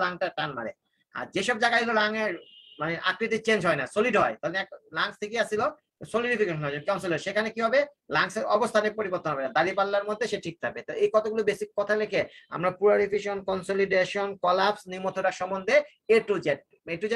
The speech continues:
বলতে in, in এটাকে কি বলা হয়, মানে আমাদের যে respiratory system, এটা disease, যে সাইডে থাকবে এই সাইডে restricted moment হবে। পালপেশনে আমরা কি দেখি? পালপেশনে টাকিয়া দেখি। তা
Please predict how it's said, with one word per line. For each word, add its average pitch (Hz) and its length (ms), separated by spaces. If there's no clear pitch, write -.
বলতে 240 160
in, 214 80
in 196 80
এটাকে 185 260
কি 196 120
বলা 175 160
হয়, 131 160
মানে 170 120
আমাদের 180 300
যে 208 80
respiratory 214 320
system, 214 160
এটা 302 180
disease, 226 280
যে 226 120
সাইডে 220 240
থাকবে 233 200
এই 190 60
সাইডে 202 160
restricted 185 420
moment 165 260
হবে। 139 140
পালপেশনে 220 400
আমরা 240 160
কি 240 140
দেখি? 226 140
পালপেশনে 202 420
টাকিয়া 196 260
দেখি। 160 160
তা 185 60